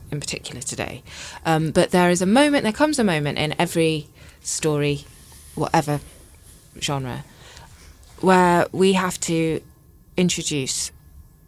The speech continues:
or describe or, you know, a character, a new character.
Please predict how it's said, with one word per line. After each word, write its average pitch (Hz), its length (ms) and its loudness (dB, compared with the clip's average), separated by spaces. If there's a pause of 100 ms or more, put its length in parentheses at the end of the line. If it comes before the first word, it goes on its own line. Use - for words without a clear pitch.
(400)
or 131 80 -4
describe 139 600 0
or, 92 260 -2 (100)
you - 100 -4
know, 123 120 -6 (580)
a 151 60 -8
character, - 560 -4
a 151 80 -4
new 151 160 -4
character. - 520 -8